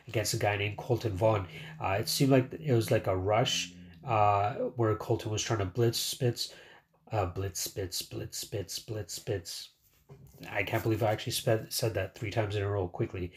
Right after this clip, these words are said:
<laughs> I don't know if you guys would call that quickly, but try it out. Let me know how it goes. Anyway, uh, Colton tried to blitz, blitz, blitz <laughs> Spitz. Uh, and, um,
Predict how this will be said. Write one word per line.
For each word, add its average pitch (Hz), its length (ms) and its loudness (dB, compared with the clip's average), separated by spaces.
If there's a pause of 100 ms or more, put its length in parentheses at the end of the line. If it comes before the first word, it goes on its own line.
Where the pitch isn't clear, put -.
(120)
<laughs> - 160 -14
I - 380 4 (240)
don't 110 160 8
know 107 60 4
if 98 80 2
you 113 80 2
guys 92 160 2
would 95 100 -2
call 101 140 -2
that 90 140 -2
quickly, 113 260 -2
but 135 100 -2
try 151 200 8
it 156 60 4
out. 143 160 2 (120)
Let 120 80 -2
me 117 80 0
know 123 200 4
how 120 140 8
it 117 80 2
goes. 117 260 0 (300)
Anyway, 98 300 2 (240)
uh, 110 220 6
Colton 139 320 4
tried 123 240 2
to 117 100 -2
blitz, 113 360 0
blitz, - 440 -6 (480)
blitz 120 500 4
<laughs> - 500 8
Spitz. - 680 2 (360)
Uh, 104 460 4 (240)
and, 98 380 0
um, 92 420 0